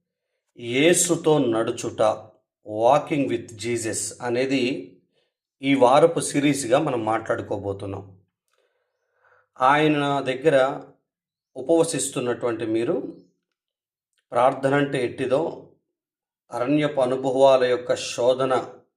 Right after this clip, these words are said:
ఏ విధంగా ఉంటుందో, దాన్ని ఎలా జయించాలో, ఉపవాస ప్రార్థన యొక్క శక్తి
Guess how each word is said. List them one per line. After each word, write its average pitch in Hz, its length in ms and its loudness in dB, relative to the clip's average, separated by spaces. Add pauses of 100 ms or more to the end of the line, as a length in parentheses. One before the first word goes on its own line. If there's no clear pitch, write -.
(140)
ఏ 123 140 -4
విధంగా 131 400 -2
ఉంటుందో, 117 760 -4 (640)
దాన్ని 117 180 -2
ఎలా 120 240 2
జయించాలో, 117 960 -2 (640)
ఉపవాస 147 500 6
ప్రార్థన 135 640 2
యొక్క 131 400 0
శక్తి - 840 -8